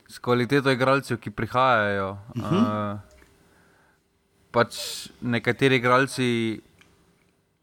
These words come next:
Speaker 1: bodimo iskreni, so povprečni igralci za naš prostor oziroma so tudi povprečni za ekipe, v katere prihajajo.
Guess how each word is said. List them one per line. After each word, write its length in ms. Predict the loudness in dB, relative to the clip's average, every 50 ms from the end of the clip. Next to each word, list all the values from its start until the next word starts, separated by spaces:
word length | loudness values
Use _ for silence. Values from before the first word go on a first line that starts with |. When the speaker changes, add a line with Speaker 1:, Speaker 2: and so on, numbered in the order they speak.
| _ _ _ _ _ _ -10
Speaker 1:
bodimo 460 | -6 -2 -2 0 2 4 6 6 4
iskreni, 400 | 4 2 0 -2 0 0 0 -2
so 280 | -2 -4 -2 -2 -2 -2 -6 -10 -8
povprečni 920 | -4 -4 -4 -4 -4 -2 0 2 2 2 2 0 -2 -2 0 0 0 0
igralci 520 | 2 2 4 4 2 2 0 -2 -4 -4 -2
za 200 | 2 2 4 4
naš 400 | 4 4 4 2 2 -2 -6 -6
prostor 520 | -4 0 2 2 2 2 2 0 0 0
oziroma 360 | 0 -2 -2 -2 -2 0 -2 -2
so 80 | -4
tudi 180 | -6 -6 -6 -6
povprečni 540 | -8 -10 -8 -6 -4 -4 -4 -4 -4 -2 -2
za 100 | -2 -2
ekipe, 360 | -4 -6 -8 -8 -6 -6 -6
v 120 | -6 -6
katere 360 | -6 -8 -6 -2 -2 -2 -2
prihajajo. 640 | -2 -6 -8 -2 0 2 4 4 4 2 -2 -4